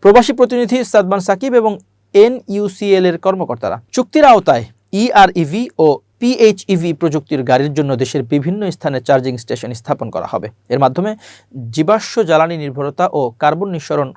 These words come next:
কমিয়ে পরিবেশ বান্ধব যাতায়াতে গতি আনতে চায় প্রতিষ্ঠানগুলো। বিশ্লেষকদের মতে এটি দেশে কর্মসংস্থান ও প্রযুক্তিগত দক্ষতা বৃদ্ধিতে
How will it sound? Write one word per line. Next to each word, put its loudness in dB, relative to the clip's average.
কমিয়ে -2
পরিবেশ -2
বান্ধব -4
যাতায়াতে -2
গতি 2
আনতে -2
চায় -6
প্রতিষ্ঠানগুলো। -8
বিশ্লেষকদের -6
মতে -2
এটি -2
দেশে -4
কর্মসংস্থান -4
ও -2
প্রযুক্তিগত -4
দক্ষতা -4
বৃদ্ধিতে -6